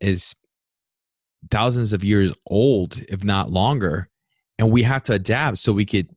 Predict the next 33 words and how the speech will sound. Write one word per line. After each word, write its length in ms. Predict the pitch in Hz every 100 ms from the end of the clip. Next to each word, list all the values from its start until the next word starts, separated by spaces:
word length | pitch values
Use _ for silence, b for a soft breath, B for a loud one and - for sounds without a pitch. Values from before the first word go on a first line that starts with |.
| -
be 160 | - 156
successful 640 | 151 113 - 95 - 98 92
in 60 |
this 160 | 90 -
type 200 | 87 -
of 60 |
society. 720 | - - - 92 113 76 76 - B B B B B
So 220 | - 120 110
when 300 | 85 120 123
you 80 |
were 60 | 131
s-, 200 | 117 - -
talking 260 | 123 135
about 220 | 131 120
the 80 | 107
kids 240 | - 127 -
getting 260 | 123 113
the, 220 | 101 92 -
the 140 | 98
star 640 | 92 - 107 107 123 131 - _ _ _ b b _ -
and 440 | 101 98 95 101 - _
professional 560 | 110 104 117 - 113 107
athletes 540 | 104 107 - 110 104
getting 240 | - 104 104
those 240 | 95 -
millions 380 | 107 104 104 95
and 180 | 98 95
millions 320 | 101 104 98
of 80 | 87
dollars, 560 | 87 101 110 123 - - b b b _ _ -
uh, 140 | 98
they 160 | 92 104
were, 160 | 101